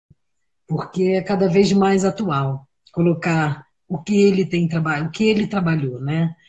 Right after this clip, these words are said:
É, Gabriel Tarde, ele nasceu em mil oitocentos e quarenta e três e ele morreu em mil novecentos e quatro. É,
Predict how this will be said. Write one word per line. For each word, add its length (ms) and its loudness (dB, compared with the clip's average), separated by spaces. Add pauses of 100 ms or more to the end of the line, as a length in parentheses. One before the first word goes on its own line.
(540)
É, 680 2
Gabriel 400 2
Tarde, 380 0
ele 320 4
nasceu 480 0
em 100 2
mil 200 2
oitocentos 600 -2
e 80 -10
quarenta 400 -2
e 80 0
três 800 -2 (580)
e 80 4
ele 160 6
morreu 340 6
em 60 6
mil 140 4
novecentos 500 0
e 140 -10
quatro. 680 -8 (880)
É, 1120 0